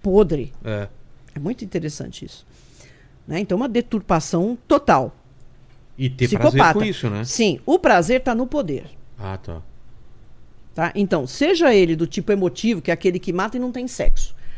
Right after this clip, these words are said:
Speaker 1: Ele gosta de torturar, ele é sádico, tarará, a morte vai ser lenta.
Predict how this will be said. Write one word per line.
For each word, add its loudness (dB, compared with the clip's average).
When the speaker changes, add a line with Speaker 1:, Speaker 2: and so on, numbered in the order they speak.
Speaker 1:
Ele 2
gosta 4
de -4
torturar, -6
ele -4
é -2
sádico, 0
tarará, -4
a 0
morte 0
vai 0
ser 0
lenta. 2